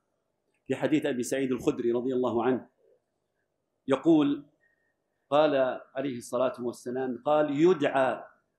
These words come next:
نوح عليه السلام يوم القيامة". انظروا، نوح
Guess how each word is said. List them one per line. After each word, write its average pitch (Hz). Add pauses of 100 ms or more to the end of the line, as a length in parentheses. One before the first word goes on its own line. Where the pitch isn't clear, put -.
(220)
نوح 175 (1120)
عليه 151
السلام 160
يوم 170
القيامة". 123
انظروا، 131
نوح 156